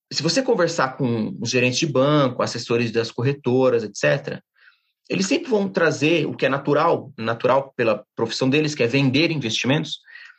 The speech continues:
eles sempre vão trazer uma, vamos falar na ren-, da rentabilidade. Agora, se a pessoa olhar simplesmente o investimento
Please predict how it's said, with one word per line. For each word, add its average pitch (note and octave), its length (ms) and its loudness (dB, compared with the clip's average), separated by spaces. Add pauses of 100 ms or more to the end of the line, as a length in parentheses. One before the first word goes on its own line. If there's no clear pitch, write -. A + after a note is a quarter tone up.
(160)
eles A3 160 -4
sempre C#4+ 160 -2
vão G#3+ 100 2
trazer E3+ 300 2
uma, C3+ 560 0
vamos D#3+ 180 0
falar D#3+ 160 2
na F3 100 2
ren-, E3+ 300 0
da C#3+ 120 -2
rentabilidade. D#3+ 1040 0 (280)
Agora, D3 400 0 (100)
se - 120 -2
a F#3+ 40 -2
pessoa G3 520 0
olhar D#3+ 340 2
simplesmente E3+ 600 -2
o - 20 0
investimento D3 680 0